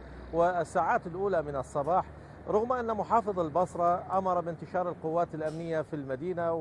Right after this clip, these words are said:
ونزل قائد العمليات شخصيًا ومحافظ البصرة، آه، إلى المدينة وتجولوا في عدة مناطق، لكن يبدو أن هنالك بعض المناطق كانت تشهد، آه، مسرحاً لعمليات ومواجهات مسلحة،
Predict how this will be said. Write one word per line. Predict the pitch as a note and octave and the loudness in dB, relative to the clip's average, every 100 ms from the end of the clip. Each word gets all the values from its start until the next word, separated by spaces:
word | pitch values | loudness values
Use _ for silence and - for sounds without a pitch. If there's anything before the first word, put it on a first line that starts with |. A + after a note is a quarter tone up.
| D3 C#3 C3 - - - | 4 4 2 -2 -20 -14
ونزل | F3 C4+ F#3 F#3 D#3+ | 4 4 6 6 6
قائد | - F#3 D#3+ | 6 4 4
العمليات | D3+ C3 D3 D3+ C#3+ D#3 D#3 | 0 0 0 0 -2 0 0
شخصيًا | - C3 - F3 D#3+ | -2 -10 -6 -2 -2
ومحافظ | C3+ C3+ B2+ F3 F#3+ F#3 | -2 -4 -2 -2 -2 -2
البصرة، | F3+ D#3 C#3+ D3 D3 D#3+ - - - | -4 -2 -4 0 0 0 -8 -20 -2
آه، | D3 D3+ D3 - | 2 4 4 2
إلى | F#3 | 2
المدينة | E3 D3+ C#3+ F3 D#3+ | 2 0 -2 -2 -2
وتجولوا | C#3+ D3 F3+ F3 D3 | -2 -2 0 0 -2
في | D3+ | -4
عدة | F3 E3+ - C#3 | -2 -4 -4 -4
مناطق، | D3+ G3 F#3+ - - - | -2 -2 -4 -6 -20 0
لكن | G3+ A#3+ A3+ | 2 2 0
يبدو | G#3+ A3 F#3 G#3 | 0 0 2 0
أن | G3+ F#3 | 2 0
هنالك | E3+ G#3 F#3 F#3 | 0 -2 -2 0
بعض | F#3+ F3+ | 2 2
المناطق | E3+ D#3+ F#3 G3 G3 - - - - - | 0 -2 0 0 -2 -4 -16 -20 -20 0
كانت | G3 G#3+ G3 - | 4 4 2 0
تشهد، | G#3+ - F#3 F3+ F#3+ G3+ - | 0 2 -2 2 0 0 -4
آه، | D#3+ D#3 D3+ D#3 D#3 D3+ - | -2 0 2 0 -4 -10 -10
مسرحاً | D#3+ A3+ A3 G3 D#3+ D#3+ | -4 -2 0 2 2 0
لعمليات | D3+ D3 D3 D3+ D3+ F3+ F#3+ - - - - | 2 2 2 0 0 2 2 0 -14 -20 -4
ومواجهات | C#3 D#3+ E3 D#3 D3+ F#3+ G3 | 0 4 6 6 6 4 2
مسلحة، | D#3 - F#3+ E3+ | -2 -2 0 0